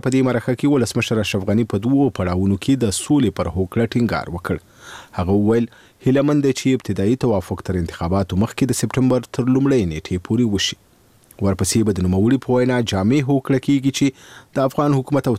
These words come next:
طالبانو ترمنځ د مذاکراتو په نتیجه کې به ترلاسه شي او ورپسې به عملي شي. د ولسمشر اشرف غني په وینا هر ډول سوله چې کیږي باید د افغانستان خلک یې د ملي شورا، لوی جرګې او یا ټول پوښتنې له لارې تایید کړي.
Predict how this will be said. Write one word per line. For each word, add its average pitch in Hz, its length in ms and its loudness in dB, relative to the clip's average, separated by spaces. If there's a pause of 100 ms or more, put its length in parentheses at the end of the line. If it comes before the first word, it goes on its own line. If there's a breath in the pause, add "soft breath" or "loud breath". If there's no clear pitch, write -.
طالبانو 117 480 0
ترمنځ 127 360 0
د 98 100 0
مذاکراتو 95 580 -4
په 87 80 -2
نتیجه 95 320 -2
کې 135 140 0
به - 100 -4
ترلاسه 135 440 0
شي 180 120 0
او 170 80 2
ورپسې 90 500 -4
به 98 120 2
عملي 120 280 2
شي. - 140 -6 (800 loud breath)
د 156 240 4
ولسمشر 160 500 0
اشرف 139 240 -4
غني 147 220 2
په 143 100 2
وینا 135 300 2
هر 156 160 0
ډول 110 320 0
سوله 117 320 2
چې - 60 -6 (100)
کیږي 135 220 2 (100)
باید 123 180 0
د 95 100 -2
افغانستان 95 540 -2
خلک 135 300 0
یې - 680 -6
د 143 140 2
ملي 151 240 0
شورا، 147 260 4 (160)
لوی 151 180 4
جرګې 131 380 0 (140)
او 104 40 -2 (140)
یا 143 240 2
ټول 87 180 -6
پوښتنې 139 460 0
له 98 140 0
لارې 110 320 0
تایید 107 340 -4
کړي. 127 180 0